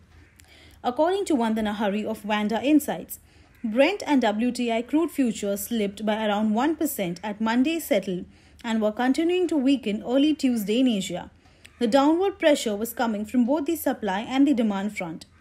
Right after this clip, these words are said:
On Monday, open spec naphtha prices plunged by fourteen U S dollars per metric ton to the four hundred and three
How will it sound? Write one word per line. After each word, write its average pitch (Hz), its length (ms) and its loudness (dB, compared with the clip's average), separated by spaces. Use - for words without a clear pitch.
On 339 240 4
Monday, 202 420 0
open 330 300 0
spec 370 260 -2
naphtha 277 360 2
prices 247 440 0
plunged 233 380 -2
by 196 100 0
fourteen 294 440 0
U 247 140 6
S 226 140 0
dollars 233 320 0
per 302 180 2
metric 185 380 0
ton 240 240 -6
to 247 80 -2
the 247 100 2
four 349 260 0
hundred 262 220 2
and 269 120 4
three 339 200 -2